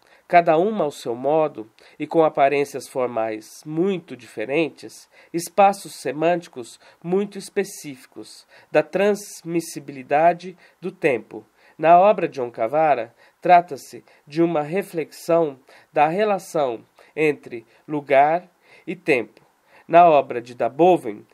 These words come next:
está supostamente colocada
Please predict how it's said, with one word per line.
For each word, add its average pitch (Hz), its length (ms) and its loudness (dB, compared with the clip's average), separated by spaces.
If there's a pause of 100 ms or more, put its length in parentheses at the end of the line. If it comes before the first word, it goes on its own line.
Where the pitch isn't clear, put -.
(220)
está 147 500 2 (140)
supostamente 147 1120 -6
colocada 127 800 -2